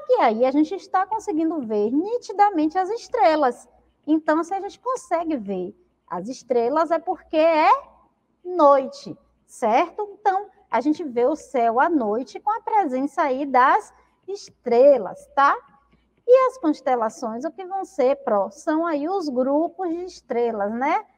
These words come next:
Que se formam, e geralmente as constelações formam até alguns desenhos no céu.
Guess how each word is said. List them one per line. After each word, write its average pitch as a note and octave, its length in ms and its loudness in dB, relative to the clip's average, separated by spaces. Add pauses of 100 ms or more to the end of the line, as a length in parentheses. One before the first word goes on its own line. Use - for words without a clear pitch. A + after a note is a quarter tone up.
(400)
Que C#4+ 140 -4
se F4+ 180 -14
formam, B3+ 640 0
e F4+ 60 -6
geralmente D4+ 600 -4
as C#4+ 120 -6
constelações B3 680 -6
formam D4+ 380 0
até D4 480 -2
alguns D4 520 0
desenhos D#4 800 -4
no D#4+ 160 0
céu. G3+ 440 -4